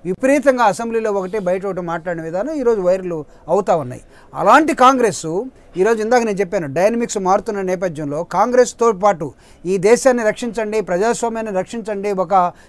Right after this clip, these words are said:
నేషనల్ పార్టీగా గతంలో వైరుధ్యాలు ఉన్నప్పటికీ కూడా డైనాస్టీస్ ఒక డెబ్బై సంవత్సరాల చరిత్ర కాంగ్రెస్ పార్టీకి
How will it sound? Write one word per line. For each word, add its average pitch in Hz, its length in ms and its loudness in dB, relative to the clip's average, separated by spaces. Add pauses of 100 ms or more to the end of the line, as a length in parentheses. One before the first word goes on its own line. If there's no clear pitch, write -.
నేషనల్ 226 640 2
పార్టీగా 196 540 4 (320)
గతంలో 233 260 4
వైరుధ్యాలు 220 560 4
ఉన్నప్పటికీ 196 420 -4
కూడా 160 360 0 (280)
డైనాస్టీస్ 226 560 4
ఒక 180 160 -2
డెబ్బై 185 300 2
సంవత్సరాల 220 440 -2 (120)
చరిత్ర 220 280 -4
కాంగ్రెస్ 208 520 0
పార్టీకి 202 500 -2